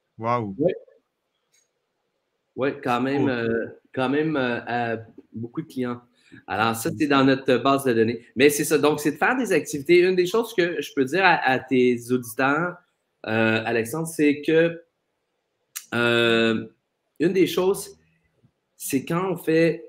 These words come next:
Speaker 2: ce qui a fait en sorte aujourd'hui qu'on fait deux, ben, en fait, on, tantôt, j'ai dit, c'est pas deux mille leads tout à fait sur Facebook, c'est à peu près mille cinq cents, mille six cents sur Facebook. Puis, euh, le reste, c'est, euh, de façon, euh, euh, le deux mille, deux mille deux qu'on génère, là.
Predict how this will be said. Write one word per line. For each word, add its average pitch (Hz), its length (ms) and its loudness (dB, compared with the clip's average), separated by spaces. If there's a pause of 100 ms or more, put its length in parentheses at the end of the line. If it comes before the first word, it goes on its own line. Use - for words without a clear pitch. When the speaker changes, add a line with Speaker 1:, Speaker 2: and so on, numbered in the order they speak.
(140)
Speaker 2:
ce - 200 -14 (220)
qui - 100 -2
a 185 40 0
fait 196 180 -4
en 151 140 0
sorte 190 240 -6
aujourd'hui 127 340 -2
qu'on - 140 -4
fait 131 140 -4
deux, 127 200 -2
ben, 123 340 -2
en 101 60 -8
fait, - 160 -6
on, 104 180 -12 (600)
tantôt, 120 280 -2
j'ai 156 140 -2
dit, 113 80 -4
c'est 143 180 -2
pas 180 160 0
deux 160 160 0
mille 147 200 2
leads 165 240 -4
tout - 80 -4
à 131 60 0
fait 160 120 -6
sur 147 180 -12
Facebook, 139 340 -4
c'est - 100 -6
à - 20 -2
peu 120 100 -4
près 135 140 -2
mille 160 200 0
cinq 135 320 -6
cents, 156 420 -4
mille 151 160 0
six 139 220 -8
cents 151 260 -4
sur - 220 -10
Facebook. 156 500 -2 (420)
Puis, 127 380 2
euh, 117 180 4
le 117 160 2
reste, 143 360 -4
c'est, 117 160 0
euh, 113 100 2
de 113 120 -4
façon, 127 460 -4
euh, 107 140 0 (480)
euh, 104 480 2
le 110 160 4
deux 123 240 2
mille, 139 280 2
deux 123 140 2
mille 117 240 -2
deux 131 160 0
qu'on 135 180 -6
génère, 113 460 -6
là. 135 240 -4